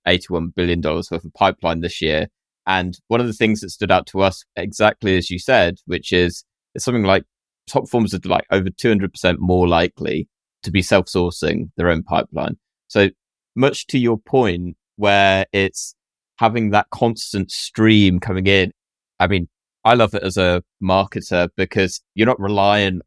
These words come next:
on marketing so that when things start to dry up, it's like, "Ah, well, marketing, where are my leads?" And it starts to create,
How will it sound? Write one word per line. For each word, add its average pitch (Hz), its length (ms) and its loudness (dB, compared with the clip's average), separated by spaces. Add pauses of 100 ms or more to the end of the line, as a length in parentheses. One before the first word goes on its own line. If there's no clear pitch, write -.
on 87 440 0
marketing 90 560 -2
so 104 160 -4
that 92 120 -6
when 104 320 0
things 92 540 -4 (100)
start - 300 -2
to 98 100 -10
dry 95 240 4
up, 113 240 4
it's 98 220 -4
like, 101 220 2 (500)
"Ah, 147 260 4 (140)
well, 127 360 2
marketing, 127 420 0
where 117 180 2
are 110 40 0
my 101 160 2
leads?" 104 600 0
And 92 320 0 (100)
it 98 200 -2
starts - 340 0
to - 60 -16
create, 98 300 0